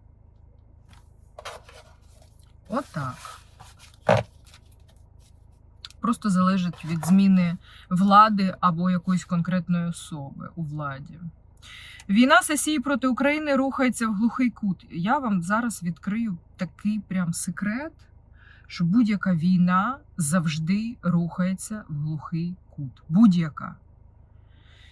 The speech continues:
Ой, вважають у Пентагоні, ну, слава Богу. Україна та Росія не мають достатніх військових ресурсів.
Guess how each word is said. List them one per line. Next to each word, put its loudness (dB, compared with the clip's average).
Ой, 2
вважають 2
у -2
Пентагоні, -2
ну, -4
слава -6
Богу. -12
Україна 0
та 2
Росія 0
не 0
мають 4
достатніх 0
військових -4
ресурсів. -4